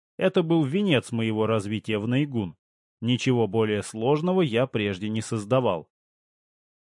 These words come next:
Тут же вес моей энергетической структуры возрос минимум вдвое. Я чувствовал, что в теории мог бы добавить ещё руну.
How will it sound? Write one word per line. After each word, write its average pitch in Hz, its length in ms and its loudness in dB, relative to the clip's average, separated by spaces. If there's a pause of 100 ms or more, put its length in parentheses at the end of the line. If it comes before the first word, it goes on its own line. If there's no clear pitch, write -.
Тут 220 160 2
же 214 160 2
вес 156 320 0
моей 135 300 4
энергетической 123 720 -2
структуры 117 580 -2
возрос 117 520 2
минимум 127 440 2
вдвое. 127 600 0 (460)
Я 120 180 2
чувствовал, 110 640 0
что - 220 -2
в - 100 -16
теории 180 460 4
мог 156 260 2
бы 156 120 0
добавить 151 520 2
ещё 190 500 2
руну. 107 380 0